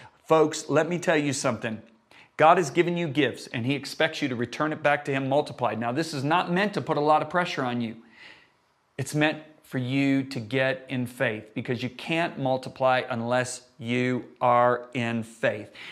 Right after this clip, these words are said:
Jesus then says this, and this is a very riveting statement. "For to everyone who has,"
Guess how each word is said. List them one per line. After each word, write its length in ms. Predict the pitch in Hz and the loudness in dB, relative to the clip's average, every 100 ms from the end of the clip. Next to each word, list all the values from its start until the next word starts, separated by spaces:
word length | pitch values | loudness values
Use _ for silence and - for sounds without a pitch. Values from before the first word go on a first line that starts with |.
| - - | -20 -6
Jesus 560 | - 165 165 175 - | 2 4 4 2 0
then 480 | - 147 160 160 151 - | 4 4 6 0 -6 -12
says 460 | - 147 151 120 | 0 4 4 4
this, 280 | 147 147 147 | 6 6 4
and 240 | 156 123 131 | 0 2 4
this 180 | 139 | 2
is 180 | 143 127 143 | 0 -2 0
a 100 | 131 | -2
very 440 | 110 131 131 135 | 2 4 4 4
riveting 500 | 113 120 117 120 117 | 2 2 2 2 0
statement. 460 | 110 120 110 110 - - - | 0 2 2 -2 -10 -16 -4
"For 220 | 139 131 | 4 6
to 200 | - - | 6 6
everyone 540 | 160 190 196 190 196 | 6 8 8 6 4
who 220 | 165 185 147 | 4 2 2
has," 600 | 185 160 120 95 - | 2 2 0 -4 -10